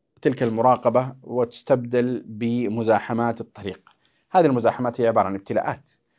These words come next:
وهذه المزاحمات هي عبارة عن تدخلات شيطانية، وهذه المزاحمات هي عبارة عن ركون من النفس إلى بعض المكتسبات. هل تستطيع بصدقك وإخلاصك وبصدق نيتك وبدوام الاستحضار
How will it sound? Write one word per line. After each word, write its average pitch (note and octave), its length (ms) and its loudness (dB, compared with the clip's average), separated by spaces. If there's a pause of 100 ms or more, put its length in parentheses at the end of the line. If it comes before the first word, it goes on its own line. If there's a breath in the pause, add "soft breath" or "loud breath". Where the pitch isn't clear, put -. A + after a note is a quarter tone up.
(180)
وهذه C3 180 2
المزاحمات A#2 560 -2
هي A2+ 60 0
عبارة A2 320 2
عن A#2+ 360 -2 (580)
تدخلات A#2 460 2
شيطانية، G#2 680 -6 (320)
وهذه C3 180 8
المزاحمات A#2+ 640 0
هي B2 60 0
عبارة G#2+ 320 4
عن B2+ 400 -2 (280 loud breath)
ركون C3 520 4
من A#2 180 2
النفس A#2+ 480 -4
إلى B2 160 0
بعض A2+ 200 2
المكتسبات. G#2 720 -6 (380)
هل C3+ 140 0
تستطيع C3+ 640 -2 (580)
بصدقك D#3 460 -6
وإخلاصك A2+ 800 2 (520)
وبصدق A#2+ 440 0
نيتك C3+ 520 2
وبدوام B2 520 6
الاستحضار A2+ 580 0